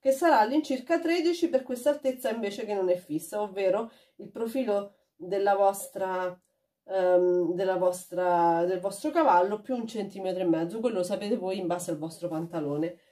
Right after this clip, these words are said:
Per quanto riguarda l'altra finta, ci sarà un ingombro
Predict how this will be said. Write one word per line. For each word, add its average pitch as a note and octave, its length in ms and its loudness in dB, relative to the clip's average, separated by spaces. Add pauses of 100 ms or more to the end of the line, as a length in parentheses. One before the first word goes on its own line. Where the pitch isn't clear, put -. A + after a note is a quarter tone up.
(280)
Per E4+ 160 -2
quanto E4+ 300 4
riguarda A3 580 2
l'altra G#3+ 480 -2
finta, G3+ 520 -2 (540)
ci C#4+ 140 -4
sarà C#4 340 6
un G#3+ 140 2
ingombro F#3+ 920 4